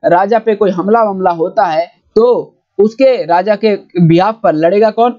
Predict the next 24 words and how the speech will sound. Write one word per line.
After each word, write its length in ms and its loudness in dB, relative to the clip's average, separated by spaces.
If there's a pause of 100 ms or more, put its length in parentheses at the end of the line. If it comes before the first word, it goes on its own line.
अंग्रेज 360 2
लोग 220 0
लड़ेंगे। 300 -2
बस 240 -4
उसके 180 -2
बदले 260 -2
में 120 0
करना 300 -2
क्या 160 0
है, 100 0 (300)
राजा 440 0
को 220 -2
बहुत 240 -4
सारा 180 0
पैसा 340 0
देना 240 -2
अंग्रेज 300 0
को। 180 0 (440)
ये 160 4
subsidiary 480 -2
alliance 380 -2
दोस्तों 360 0
जो 180 0
है 160 0